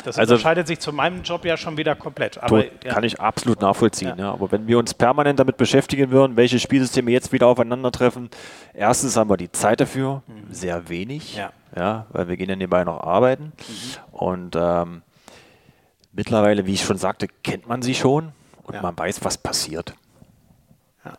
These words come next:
Speaker 2: Und da braucht es jetzt nicht noch stundenlangen Videostudiums, um da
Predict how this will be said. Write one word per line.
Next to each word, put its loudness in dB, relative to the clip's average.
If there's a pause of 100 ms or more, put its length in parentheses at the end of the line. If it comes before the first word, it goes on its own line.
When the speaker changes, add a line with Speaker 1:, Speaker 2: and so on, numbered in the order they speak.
Speaker 2:
Und -14
da 0
braucht 4
es -6
jetzt -8 (100)
nicht -12
noch 2
stundenlangen -2
Videostudiums, 0 (360)
um -6
da 0